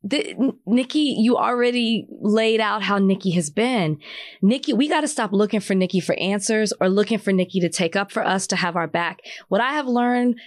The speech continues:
at least over the last year with Nicki, is Nicki is only looking out for Nicki. Nicki is only looking out for herself. The only reason she's even talking,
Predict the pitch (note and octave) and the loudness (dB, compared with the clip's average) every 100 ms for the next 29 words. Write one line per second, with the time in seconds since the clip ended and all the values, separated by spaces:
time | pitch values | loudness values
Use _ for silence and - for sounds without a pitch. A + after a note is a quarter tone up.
0 | - G3 A3+ A3+ G#3+ G3 F#3 G3 G3+ - | -2 0 0 0 0 2 2 2 0 0
1 | G3+ F#3+ F#3+ F#3 F#3+ G#3+ - E3 G#3 A3+ | 0 2 2 0 0 0 0 0 0 0
2 | A#3 F#3 F#3 G3 G#3 G3+ F#3+ G3 F#3 F#3 | -2 0 0 2 2 2 0 2 0 0
3 | F3+ E3 E3+ - - - _ - G3+ A3+ | 0 2 0 -2 -10 -12 _ -2 0 2
4 | A3+ - G#3 A3 A3 G#3+ G#3 F#3+ F3+ - | 0 2 0 2 2 0 2 0 0 -4
5 | D#3+ E3 - G3 C#3+ - - - A3+ B3 | -4 -4 -2 -2 -2 -8 -8 -2 0 2
6 | C4 A#3+ A#3 G#3 A3 G3 F#3 A3+ A#3+ B3+ | 2 2 0 -2 -2 -2 -2 0 0 0
7 | G#3+ D#3+ | 0 -2